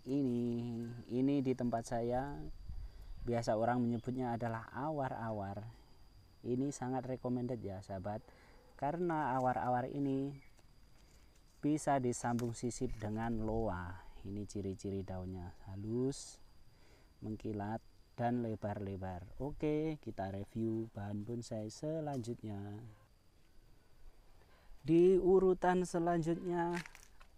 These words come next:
ada lantana, sahabat. Seperti ini ciri-ciri daunnya. Ini adalah bunga lantana, seperti ini ciri-cirinya.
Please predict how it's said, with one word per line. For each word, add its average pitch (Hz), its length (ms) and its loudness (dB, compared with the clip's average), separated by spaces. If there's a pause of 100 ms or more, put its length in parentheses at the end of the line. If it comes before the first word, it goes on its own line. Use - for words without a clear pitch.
(120)
ada 131 640 6
lantana, 127 960 2
sahabat. 101 640 -2 (1900)
Seperti 131 640 0
ini 131 240 4
ciri-ciri 120 720 2
daunnya. 117 800 2 (1120)
Ini 120 240 -2
adalah 117 320 2
bunga 127 560 2
lantana, 110 800 0
seperti 101 480 -8
ini 104 240 -2
ciri-cirinya. 107 880 -2